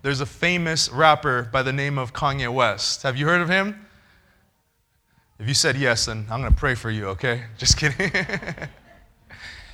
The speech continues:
And this is a man who, who openly mocked Jesus. He would, he would say, insinuate in his songs that he was taking the place of Jesus. He gave him nicknames sounding like the name of Jesus.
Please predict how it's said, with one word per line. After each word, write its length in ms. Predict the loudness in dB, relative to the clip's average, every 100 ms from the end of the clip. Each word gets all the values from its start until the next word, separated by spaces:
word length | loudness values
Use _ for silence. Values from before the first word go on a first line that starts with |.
| -20 2
And 320 | 4 4 0 -8 -6
this 300 | 2 4 4
is 160 | 2
a 60 | 2
man 400 | 4 6 6 4
who, 300 | 0 -2 -2
who 220 | -4 -2 2
openly 680 | 2 2 0 0 -2 -2 -6
mocked 680 | -2 4 6 6 2 -8 -8 _ -8
Jesus. 760 | -2 0 0 -2 -4 -4 -4 -6 _ _ _ _ _ _ _
He 160 | -4
would, 300 | 0 0 0 -4 -16 -20 _ _ _
he 200 | 0 2
would 400 | 4 2 2 2
say, 640 | 2 4 6 4 4 -2 -12 -20 _ -6
insinuate 680 | -2 0 0 0 0 -2
in 80 | -2
his 120 | 0
songs 580 | 2 4 4 4 2 -4
that 120 | -4
he 160 | -4 -2
was 200 | -2 -2
taking 320 | -2 -2 -2
the 60 | -4
place 320 | -2 0 2
of 100 | 0
Jesus. 680 | 2 2 0 0 -2 -2 -6 -12 -20 -20 _ _
He 100 | -2
gave 200 | 2 2
him 220 | 2 -2
nicknames 560 | -2 -2 0 0 0 0
sounding 420 | 4 6 4 2
like 280 | 2 2 0
the 80 | -2
name 280 | 0 0 0
of 120 | 0
Jesus. 840 | 2 4 2 -2 -4 -4 -4 -6